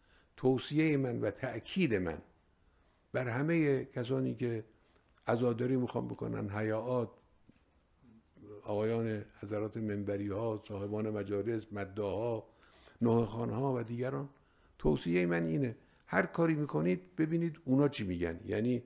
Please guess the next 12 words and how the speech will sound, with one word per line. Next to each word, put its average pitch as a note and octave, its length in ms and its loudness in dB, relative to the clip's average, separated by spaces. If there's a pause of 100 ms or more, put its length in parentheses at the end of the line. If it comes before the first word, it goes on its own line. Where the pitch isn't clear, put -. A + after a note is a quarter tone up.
(300)
ستاد A#2+ 540 2
ملی G#2 520 0
کرونا A2 560 -2 (280)
اگر D3 280 0
چنانچه B2+ 400 -2
یک A#2+ 220 -2 (440)
ضابطه‌ای A2 640 6
رو A#2+ 180 4
معین G#2+ 420 -2
کرد G#2+ 220 -6
برای A2+ 200 -4
عزاداری، B2+ 640 -2